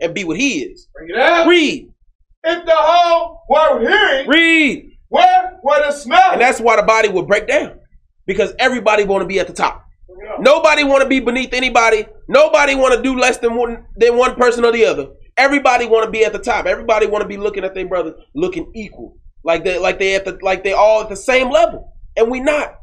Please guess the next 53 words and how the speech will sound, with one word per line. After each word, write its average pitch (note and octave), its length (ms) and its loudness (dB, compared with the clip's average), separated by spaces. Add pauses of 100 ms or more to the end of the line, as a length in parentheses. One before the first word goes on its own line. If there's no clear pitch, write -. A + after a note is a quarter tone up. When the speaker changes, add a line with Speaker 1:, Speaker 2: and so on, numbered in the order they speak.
(260)
Speaker 1:
We B3+ 120 -4
not. C#4 200 2
That's C4 220 -2
why C#4 180 2
we, C4+ 220 -4
it's, C#4 240 -4
even D4+ 240 -2
if C#4+ 120 -6
you C#4 160 -4
look D4 160 -6
at C4+ 140 -2
the A#3+ 80 0
leadership C4+ 720 -4
that G#3 120 0
we G3+ 120 -8
have, F#3 320 -2 (160)
we're A#3 100 -2
not A3+ 160 0
on F3+ 160 -2
the E3+ 60 -8
same F#3+ 240 -10
level. A3 260 -16 (100)
Speaker 2:
Bring G#3 180 -20
it A3 40 -10
up. - 240 -14
Speaker 1:
We G3+ 80 -12
can't D#4 340 -12
be. - 200 -20 (200)
How C4+ 200 2
can C#4+ 240 -4
we C#4 80 -6
be? C4+ 160 -4
How, B3 240 0
where C4+ 120 -4
will B3+ 140 -8
you A#3+ 140 -10
get C4 180 -12
your A#3 80 -4
order? B3+ 360 -10 (580)
Now, C4 200 0
of A#3+ 120 -6
course, D4+ 240 0
I A#3 100 0
look B3+ 220 -2
at A3+ 80 2
my A3 100 2
bishop. A#3 320 -6
Yes, A#3 260 -6
I G3+ 120 0
do A3 240 -8
see G3+ 160 -14
my E3 160 -4
brother, D#3 320 -2